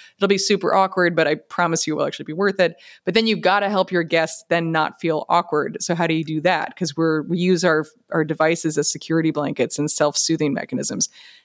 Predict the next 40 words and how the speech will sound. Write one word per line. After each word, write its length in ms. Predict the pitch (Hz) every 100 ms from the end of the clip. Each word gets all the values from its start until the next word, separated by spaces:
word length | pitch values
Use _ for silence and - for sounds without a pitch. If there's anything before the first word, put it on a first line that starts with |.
| _
Two 160 | - 226
ideas 320 | 190 175 160
for 120 | -
that 300 | 175 233 196
are 100 | 160
to 180 | 165 -
give 200 | 175 175
people 220 | 185 160
things 220 | 165 170 -
to 80 |
talk 280 | 165 160 156
about. 320 | 175 175 170
So 80 | -
I'm 80 | 175
actually 400 | 170 - 165 156
on, 240 | 151 160 -
on 140 | 165
my 140 | 160 156
site, 380 | 151 - 160 156
screenlifebalance 760 | - 175 165 160 - 156 160
dot 200 | - 156
com. 360 | 160 160 156 160 _ - _
If 100 | 165
people 200 | - 175
sign 200 | 170 170
up 100 | 160
for 100 | 170
the 140 | 156 151
newsletter, 460 | 156 156 170 165
I'm 100 | 156
sending 300 | - 165 165
out 120 | 151
these 140 | 156 151
conversation 640 | - 160 160 160 156 175
prompts 300 | 170 160 160
you 80 | 156
can 120 | 160
actually 260 | 160 - 156
cut 220 | - 165
out 300 | 156 156